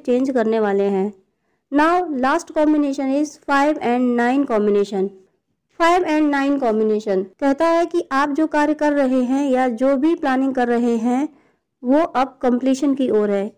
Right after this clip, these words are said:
It means वो प्लान, वो टास्क अब कंप्लीट होने वाला है।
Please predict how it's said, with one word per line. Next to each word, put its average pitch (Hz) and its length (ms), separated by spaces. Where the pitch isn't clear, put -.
It 302 160
means 311 340
वो 294 240
प्लान, 262 460
वो 262 300
टास्क 247 380
अब 277 200
कंप्लीट 262 400
होने 233 200
वाला 208 280
है। 202 260